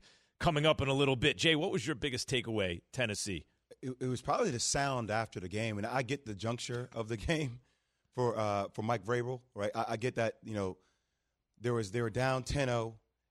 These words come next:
Speaker 2: at that situation. Julio Jones, unnecessary roughness,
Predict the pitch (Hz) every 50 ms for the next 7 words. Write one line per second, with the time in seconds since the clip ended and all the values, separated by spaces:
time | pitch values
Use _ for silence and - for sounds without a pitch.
0 | _ - 107 107 117 117 - - 123 - - 117 117 110 110 - 117 113 110 110
1 | 110 104 _ _ _ - 120 120 120 113 95 110 120 117 117 113 - 110 104 101
2 | 113 120 - - 131 123 113 107 101 110 107 - - 110 104 - - -